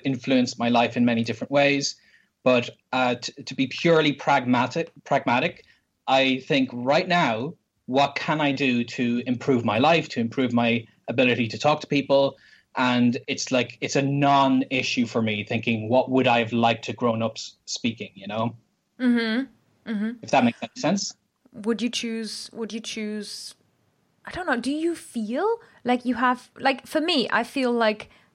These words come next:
Speaker 2: I have sort of grown into bilingualism, and now I just, 'cause I speak more English than I speak German, but obviously I can speak German, right? So,
Speaker 1: Mm.
Speaker 2: uh, d-, would you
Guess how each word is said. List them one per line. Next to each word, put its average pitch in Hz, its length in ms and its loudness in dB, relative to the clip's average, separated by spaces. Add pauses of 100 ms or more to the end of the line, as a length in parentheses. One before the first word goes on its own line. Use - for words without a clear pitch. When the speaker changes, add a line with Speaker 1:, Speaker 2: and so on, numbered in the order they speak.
(380)
Speaker 2:
I 214 120 0
have 233 160 -2
sort 240 200 -4
of - 160 -12
grown 240 440 2
into 247 260 -2
bilingualism, 214 840 -6
and 202 160 -8
now 202 200 0
I 196 80 2
just, - 320 -10
'cause 220 120 -6
I 226 60 -4
speak 226 220 -4
more 240 120 2
English 226 220 -2
than 220 140 -2
I 202 40 -2
speak 208 240 -8
German, 185 300 0
but 175 140 -12
obviously 180 320 -4
I 156 80 -2
can - 100 -20
speak 196 220 -8
German, 202 280 2
right? 165 280 -4 (440)
So, 233 420 2 (200)
Speaker 1:
Mm. 240 160 -4
Speaker 2:
uh, - 40 -4 (440)
d-, 240 120 -8
would 240 280 -2
you 302 240 -2